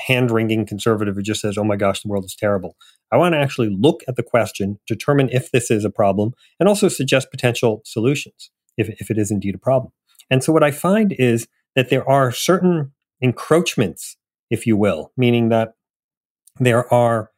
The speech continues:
w-, worrisome signs, like those two doctors who said we should treat people of color better, or like the person who got pushed out of his medical journal for writing a peer-reviewed piece that questioned the received wisdom,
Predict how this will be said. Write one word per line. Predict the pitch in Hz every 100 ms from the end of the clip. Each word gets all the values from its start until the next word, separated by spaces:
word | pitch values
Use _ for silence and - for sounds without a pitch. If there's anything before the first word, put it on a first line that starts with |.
| _ _ _ _ -
w-, | 123 120 _ -
worrisome | 143 185 165 143 127
signs, | - 143 127 90 80 90 -
like | 107 117
those | - 110
two | - 120
doctors | 107 101 101 98 95
who | 104
said | - 104
we | 98
should | 98 98
treat | - 104 101
people | 101 101
of | 90
color | 110 95
better, | 87 90 98 92 - _ _ _ _
or | 110 110 107 104 _ _
like | 110 110 104
the | 117
person | - - 110 - 107 104 - _ -
who | 110
got | 110 104 - _ _
pushed | - 123 -
out | 107
of | 104
his | 101 113
medical | 107 104 98
journal | 107 101 98 92
for | - 98
writing | 95 98 104 101
a |
peer-reviewed | 98 120 104 95 101 95
piece | 107 98
that | - 92
questioned | - 104 - 95
the |
received | 92 - 98 92
wisdom, | 98 101 95